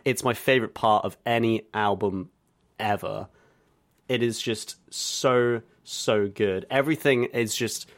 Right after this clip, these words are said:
stitched together perfectly, but every song has, like, the space and freedom to breathe and be their own individual work. And this part of the album, I think,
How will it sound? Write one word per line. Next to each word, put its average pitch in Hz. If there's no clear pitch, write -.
stitched -
together 110
perfectly, 104
but -
every 117
song 104
has, 98
like, 92
the 107
space -
and 95
freedom 110
to 110
breathe 104
and 98
be 107
their 107
own 104
individual 101
work. 92
And 110
this 160
part -
of 113
the 120
album, 98
I 107
think, 98